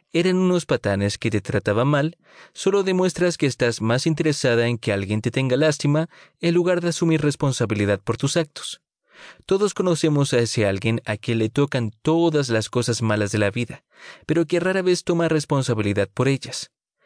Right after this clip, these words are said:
Nunca es su culpa, y ellos son las víctimas en cada situación.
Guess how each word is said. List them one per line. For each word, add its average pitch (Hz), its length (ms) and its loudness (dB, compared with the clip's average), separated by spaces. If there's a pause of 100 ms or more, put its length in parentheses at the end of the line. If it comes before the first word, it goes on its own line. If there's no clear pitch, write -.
(260)
Nunca 147 480 2
es 107 260 0
su - 380 -2
culpa, 165 500 -2 (460)
y 104 140 0
ellos 127 400 0
son 123 200 -2
las 104 180 2
víctimas 139 500 0
en 113 100 -2
cada 113 300 0
situación. 101 560 -2